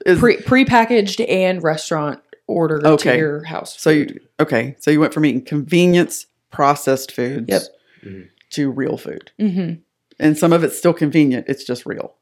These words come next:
Speaker 2: Yes.
Speaker 1: Okay.
Speaker 2: Yeah.
Speaker 1: So h-, changes. Yeah.
Speaker 2: So first of all, I have energy in the mornings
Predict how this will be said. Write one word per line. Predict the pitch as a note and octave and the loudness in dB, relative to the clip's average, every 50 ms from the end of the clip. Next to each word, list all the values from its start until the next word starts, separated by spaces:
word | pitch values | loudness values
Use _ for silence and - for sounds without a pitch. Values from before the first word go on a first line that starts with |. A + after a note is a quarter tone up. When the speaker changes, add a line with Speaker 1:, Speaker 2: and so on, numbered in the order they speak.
| _ _ - | _ _ -4
Speaker 2:
Yes. | - D#3 - - - - - - - | -2 -2 -2 -4 -8 -12 -12 -10 -10
Speaker 1:
Okay. | C3+ - C3+ - E3 E3 - _ _ _ _ _ _ _ _ _ _ _ _ _ _ _ | -6 -4 -2 -2 -4 -4 -10 _ _ _ _ _ _ _ _ _ _ _ _ _ _ _
Speaker 2:
Yeah. | - F3 E3 | -4 -2 2
Speaker 1:
So | E3 C#3 C3+ C#3 C#3 | 4 4 4 2 0
h-, | - E3 - _ _ _ _ _ _ - | -4 -12 -14 _ _ _ _ _ _ -8
changes. | - D3+ C3+ C3 B2+ - - - - - - | -4 -2 0 0 -2 -4 -8 -12 -12 -8 -4
Yeah. | B2+ A#2 E2 - - - _ _ _ _ _ _ _ | -2 -2 -2 -4 -6 -12 _ _ _ _ _ _ _
Speaker 2:
So | - - - F3+ F3 E3 D#3+ D#3 D#3 D#3 - - - _ _ _ _ _ _ _ _ _ _ _ _ _ _ _ _ _ _ _ _ _ _ _ _ _ _ _ _ _ _ _ _ _ | -8 -2 2 2 4 4 4 2 0 -2 -4 -6 -12 _ _ _ _ _ _ _ _ _ _ _ _ _ _ _ _ _ _ _ _ _ _ _ _ _ _ _ _ _ _ _ _ _
first | - - G3+ F#3+ F#3 - | -2 2 2 2 2 0
of | E3+ D#3+ | -2 -2
all, | D#3+ D3+ D3+ | 0 0 0
I | D#3 E3 | 0 0
have | E3 D#3+ E3 | 0 0 0
energy | E3 D#3+ D#3 D#3 D#3 D#3 D#3+ D#3+ E3+ F3+ F#3+ G3+ - | -2 -2 -2 -4 -4 -4 -4 -4 -4 -4 -6 -10 -10
in | - F3 E3+ | -8 -8 -6
the | E3 | -6
mornings | E3 E3 D#3+ D#3+ D#3+ D#3+ E3 F3 F3 - | -6 -6 -6 -6 -6 -6 -8 -8 -10 -14